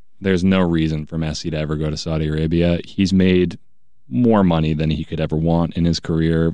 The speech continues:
through endorsements. You still see him every time you watch a Champions League game doing the Pepsi and the Lay's ads.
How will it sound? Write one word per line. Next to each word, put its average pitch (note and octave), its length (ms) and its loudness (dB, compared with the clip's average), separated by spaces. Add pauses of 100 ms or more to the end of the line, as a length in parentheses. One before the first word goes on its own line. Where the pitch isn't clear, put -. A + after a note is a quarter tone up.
through D#2 200 -8
endorsements. D#2+ 800 -2
You D#2 80 -4
still F2+ 320 0
see F2 260 0
him E2 160 2
every E2 280 0
time E2 360 0
you D#2+ 100 0
watch D#2+ 220 -2
a - 40 -14
Champions F2 480 -2
League F2 220 -2
game F2 320 2
doing D#2+ 240 0
the D2+ 60 -4
Pepsi E2 440 -6
and E2 100 2
the E2 60 2
Lay's F2 320 2
ads. E2+ 500 -4